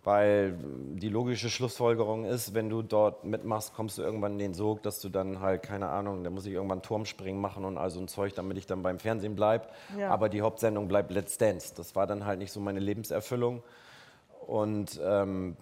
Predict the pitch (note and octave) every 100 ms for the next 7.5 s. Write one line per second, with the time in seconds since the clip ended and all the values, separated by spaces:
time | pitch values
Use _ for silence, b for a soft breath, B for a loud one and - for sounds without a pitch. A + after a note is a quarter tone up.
0 | - A1 E2 - G#2+ - A#2+ B2+ A2 -
1 | D#3+ G3 - B2 A2 - A#2+ C3+ - C#3+
2 | D3 C#3+ - A2 G#2+ A2 G#2 G2+ G2 D#2
3 | G#2 G2+ A2 F#2+ A#2+ C#3 C3 C3 B2+ B2
4 | A#2+ - A2 A#2 F2 - - - B -
5 | - G#3 A3+ G#3 - A3+ B3 A#3 A#3 -
6 | A3 G#3+ - A#3 A#3+ B3 B3 A3 G#3 -
7 | G#3+ G3+ F#3+ F3